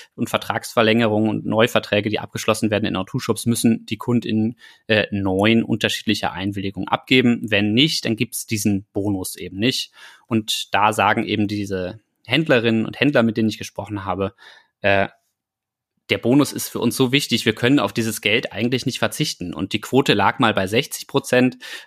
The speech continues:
äh, inzwischen ist sie eben auf fünfundsiebzig Prozent hochgesetzt worden. Und das können wir nicht erreichen, wenn wir fair spielen. Und, äh, deshalb sagen die eben, wir fühlen uns von O two unter Druck gesetzt. Und, äh, selbst wenn wir O two das zurückgespiegelt haben, das ist eben das, was die HändlerInnen sagten,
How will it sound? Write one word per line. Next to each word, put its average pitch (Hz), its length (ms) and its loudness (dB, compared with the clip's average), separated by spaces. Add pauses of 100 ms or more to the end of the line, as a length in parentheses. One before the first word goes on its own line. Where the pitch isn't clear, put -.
äh, 117 160 4
inzwischen 120 400 0
ist - 140 -2
sie 92 80 0
eben 101 140 2
auf 117 120 0
fünfundsiebzig 113 560 0
Prozent 101 360 -2
hochgesetzt 135 560 0
worden. 117 400 2 (240)
Und - 400 -2
das - 140 -2
können 143 200 2
wir 143 60 4
nicht 143 160 2
erreichen, 151 420 -2
wenn 101 160 2
wir 98 80 -2
fair 104 260 -4
spielen. 127 460 0
Und, 117 600 -2
äh, 113 200 -2
deshalb 110 360 0
sagen 110 380 2
die 147 200 2
eben, 123 340 2
wir 117 120 0
fühlen 127 260 -4
uns 104 240 -2
von 107 220 2
O 107 120 -2
two 120 180 -6
unter 104 240 -6
Druck 104 200 -6
gesetzt. 95 460 -6 (380)
Und, 101 440 -2
äh, 107 240 2
selbst - 380 -2
wenn 113 160 4
wir 117 120 0
O 107 80 2
two 139 160 0
das 120 200 2
zurückgespiegelt 113 760 2
haben, 113 400 -2
das - 200 -2
ist - 80 -8
eben 104 160 -4
das, 98 120 -6
was - 140 -8
die 101 140 -10
HändlerInnen 107 420 -4
sagten, 98 420 -4